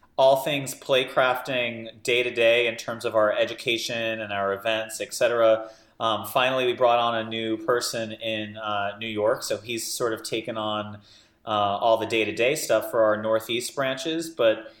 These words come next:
now we have this big games convention coming up, so now I've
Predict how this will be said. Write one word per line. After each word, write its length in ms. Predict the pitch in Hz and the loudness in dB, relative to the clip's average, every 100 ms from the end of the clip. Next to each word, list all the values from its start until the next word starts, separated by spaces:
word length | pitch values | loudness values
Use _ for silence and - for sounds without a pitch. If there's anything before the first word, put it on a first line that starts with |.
| _ | _
now 180 | 123 131 | -2 0
we 80 | 131 | 0
have 200 | 131 127 | 0 0
this 120 | 127 | -2
big 540 | - 127 120 113 113 _ _ | -2 0 2 0 -10 _ _
games 300 | - 127 143 | -6 -4 -6
convention 560 | - 123 110 107 113 104 | -6 -2 0 -2 -6 -6
coming 300 | 123 113 110 | -4 -4 -2
up, 180 | 110 - | -4 -4
so 160 | 120 | -8
now 280 | 117 113 113 | -4 0 2
I've 180 | 113 | 2